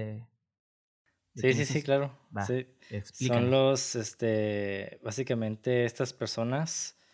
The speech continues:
Speaker 2: de, que venían de Inglaterra para... Más bien estaban buscando como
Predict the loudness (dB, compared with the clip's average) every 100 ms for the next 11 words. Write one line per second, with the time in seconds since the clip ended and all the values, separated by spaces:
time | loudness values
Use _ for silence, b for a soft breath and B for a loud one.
0 | b b _ _ _ 0 2 2 -2 -2
1 | 0 2 2 4 4 4 2 0 2 4
2 | 4 2 -8 _ _ B B B B 2
3 | 4 4 4 6 8 6 6 6 6 8
4 | 8 8 8 6 2 0